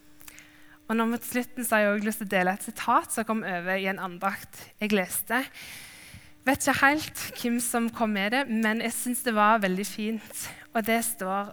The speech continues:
er sånn her: «Gi næring til troen, så vil frykten sulte i hjel.»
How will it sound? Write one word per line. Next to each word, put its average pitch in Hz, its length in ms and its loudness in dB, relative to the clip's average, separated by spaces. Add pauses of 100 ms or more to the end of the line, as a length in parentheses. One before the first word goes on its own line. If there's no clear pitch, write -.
er 208 160 -2
sånn 196 200 -6
her: 185 280 -10
«Gi 233 380 2 (100)
næring 196 540 2 (140)
til 220 200 4
troen, 247 540 -2 (840)
så 220 160 0
vil 214 160 2
frykten - 800 -8
sulte - 560 -8
i 190 60 -10
hjel.» 196 240 -12